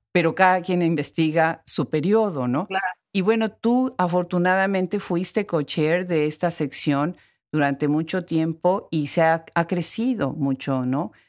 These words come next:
Speaker 1: Convidando a otros investigadores, dando premios muy buenos. Cuéntanos un poco acerca de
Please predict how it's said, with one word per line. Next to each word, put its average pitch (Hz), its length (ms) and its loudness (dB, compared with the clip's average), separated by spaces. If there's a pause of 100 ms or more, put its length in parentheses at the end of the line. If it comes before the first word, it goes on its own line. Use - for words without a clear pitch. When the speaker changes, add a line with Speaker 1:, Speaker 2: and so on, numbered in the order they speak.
(140)
Speaker 1:
Convidando 160 880 0
a 139 140 4
otros 170 480 -2
investigadores, 160 800 0
dando 135 320 -2
premios 170 680 -2
muy 160 240 -2
buenos. 160 560 -2 (340)
Cuéntanos 226 540 0
un 196 140 -2
poco 180 560 -2
acerca 208 680 0
de 196 260 -2